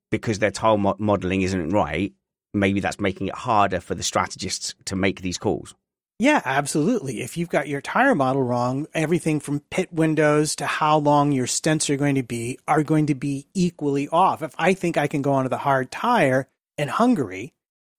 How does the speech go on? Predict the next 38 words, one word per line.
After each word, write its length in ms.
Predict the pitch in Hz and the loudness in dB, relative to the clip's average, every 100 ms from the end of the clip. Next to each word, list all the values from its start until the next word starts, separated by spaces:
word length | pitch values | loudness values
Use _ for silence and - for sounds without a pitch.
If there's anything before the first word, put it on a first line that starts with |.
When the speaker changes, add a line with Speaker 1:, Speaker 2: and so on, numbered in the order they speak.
| - | -10
Speaker 2:
then 420 | 143 151 165 160 | -2 4 4 2
a 120 | 151 | -2
two, 300 | 151 - 190 170 - | -6 -6 -6 -6 -4
then 160 | 156 | 0
a 60 | 147 | 2
one-stop 440 | 147 214 - 143 - | 4 2 2 0 0
strategy 460 | 151 143 147 135 | 0 2 2 0
is 100 | 127 | 0
a 60 | 156 | 0
winning 280 | 135 127 127 | 0 -2 -4
strategy. 580 | - 160 185 160 113 | 0 2 4 2 -2
But 160 | 107 165 | -4 0
then 160 | 175 160 | 2 2
when 100 | 151 | 0
I 60 | |
put 260 | 135 185 - | 0 0 0
my 160 | 143 | 0
lead 300 | 131 139 160 | 0 0 -2
driver 500 | 131 143 165 226 156 | -2 0 2 2 2
on 180 | 113 101 | -2 -2
it 140 | 113 - | -4 -4
and 200 | 147 143 | -2 2
they 140 | 139 | 2
lose 480 | 131 127 143 139 135 | 2 2 2 2 -2
thirteen 580 | - - 160 165 - 143 | -6 -2 0 0 -4 -4
seconds 460 | 131 180 190 165 151 | 0 2 2 0 0
over 220 | 135 120 | 0 0
ten 240 | - 147 | -4 -4
laps 420 | 135 151 151 123 - | -2 2 2 0 -4
to 100 | 147 | -4
someone 320 | 151 139 131 | -2 0 -2
still 300 | - 160 147 | -2 -2 0
on 140 | 135 | 0
the 80 | 120 | -2
medium 380 | 123 160 180 165 | -2 -2 -2 -4
tires 340 | - 110 117 | -6 -8 -8
running 260 | 135 135 | -6 -6
a 60 | 123 | -6